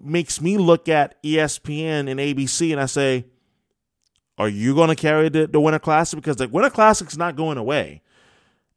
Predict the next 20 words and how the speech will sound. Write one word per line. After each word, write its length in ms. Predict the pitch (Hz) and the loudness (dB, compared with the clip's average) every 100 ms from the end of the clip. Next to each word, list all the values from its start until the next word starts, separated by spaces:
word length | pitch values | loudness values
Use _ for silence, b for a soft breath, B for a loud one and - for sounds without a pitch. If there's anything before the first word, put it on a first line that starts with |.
| - | 4
Ever 200 | 156 233 | 6 6
since 220 | 240 247 | 4 2
the 100 | 214 | 6
Winter 220 | 202 196 | 6 4
Classic 380 | 190 196 190 170 | 0 0 0 0
made 160 | 160 170 | 0 0
its 140 | 143 | 0
debut 420 | 131 156 131 165 | 0 0 2 0
in 80 | 151 | 0
two 140 | 127 160 | -2 -2
thousand 360 | 160 147 123 | 2 0 0
eight, 180 | 147 131 - | -4 -6 -8
it 120 | 175 | -8
has 300 | 156 151 117 | -2 -2 -4
been 440 | 107 147 147 143 _ - | -6 -4 -4 -8 _ -2
absolutely 840 | 139 165 - 147 131 135 160 151 - | 0 0 -4 -4 0 0 0 -2 -8
a 80 | 120 | -10
success 960 | - 104 - - 170 110 - - - - _ _ _ _ _ _ _ _ _ _ - | -10 -10 -8 -2 0 2 0 -4 -4 -12 _ _ _ _ _ _ _ _ _ _ 0
on 160 | 143 | 2
an 120 | 139 | 2